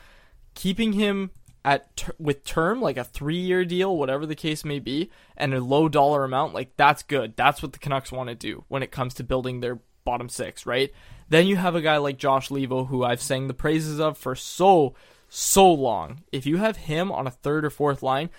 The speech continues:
you take that any day of the week. Like, this is a guy whose board work is fantastic. There were five people on the Canucks with a fifty percent or higher Corsi rating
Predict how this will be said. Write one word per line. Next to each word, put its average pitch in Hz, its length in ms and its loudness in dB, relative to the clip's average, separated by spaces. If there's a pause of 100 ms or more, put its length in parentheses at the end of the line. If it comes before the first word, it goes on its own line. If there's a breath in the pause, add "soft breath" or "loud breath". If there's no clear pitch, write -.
you 147 120 -6
take 170 240 0
that 185 260 4
any 147 240 -2
day 143 160 0
of 139 100 2
the 127 80 -6
week. 123 240 -8
Like, 117 200 -8
this 175 180 2
is 208 80 -6
a 220 60 -2
guy 139 320 2 (180 loud breath)
whose 151 220 0
board 147 400 0
work 196 260 -2
is 143 160 -6
fantastic. 135 760 -2 (240 loud breath)
There 214 120 4
were 175 100 2
five 240 400 0
people 208 400 0 (380)
on 156 140 6
the 165 60 2
Canucks - 520 -4 (180)
with 143 180 -2
a 131 60 -4
fifty - 500 -2
percent 170 540 -4
or 131 160 -4
higher 156 480 2
Corsi 156 500 -2
rating 107 420 -4